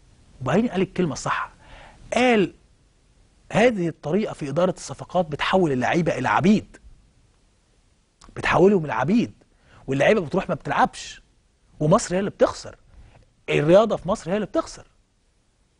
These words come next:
خد بقى بالك كده في النهاية قبل ما نطلع إن اللي فات ده كله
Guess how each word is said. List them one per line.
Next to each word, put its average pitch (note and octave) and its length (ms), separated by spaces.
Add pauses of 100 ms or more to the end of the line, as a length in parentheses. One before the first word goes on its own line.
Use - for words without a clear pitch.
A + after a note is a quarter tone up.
(1600)
خد D4+ 200
بقى C#4+ 180
بالك C#4 260
كده C4 180
في - 80
النهاية F#3+ 200
قبل G#3 120
ما F#3 100
نطلع A3+ 300 (220)
إن E3 120
اللي D#3+ 140
فات A#3+ 160
ده G3 120
كله G#3 380